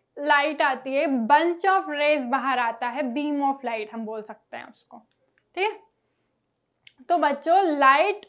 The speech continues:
रे और beam of light ray, ठीक है, दोनों अलग-अलग चीज़ें। लाइट रे मतलब कि एक सिंगल रे और beam of light rays मतलब कि bundle of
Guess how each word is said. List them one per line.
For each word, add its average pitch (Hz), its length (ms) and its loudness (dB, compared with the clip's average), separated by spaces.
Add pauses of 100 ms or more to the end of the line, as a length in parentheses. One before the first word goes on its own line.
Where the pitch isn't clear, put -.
(100)
रे 262 400 0
और 359 220 2
beam 339 400 0
of 349 200 2
light 240 400 -2
ray, 214 420 -12
ठीक 302 120 -6
है, 392 80 2
दोनों 302 300 0
अलग-अलग 269 640 0
चीज़ें। 254 340 -4
लाइट 277 420 0
रे 403 60 -2
मतलब 311 400 -4
कि 277 80 -4
एक 277 120 -6
सिंगल 277 460 0
रे 311 220 -2 (640)
और 349 100 6
beam 370 580 4
of 480 240 -2
light 320 400 0
rays 330 340 0
मतलब 277 400 -4
कि 381 120 -2
bundle 254 540 -4
of 247 140 0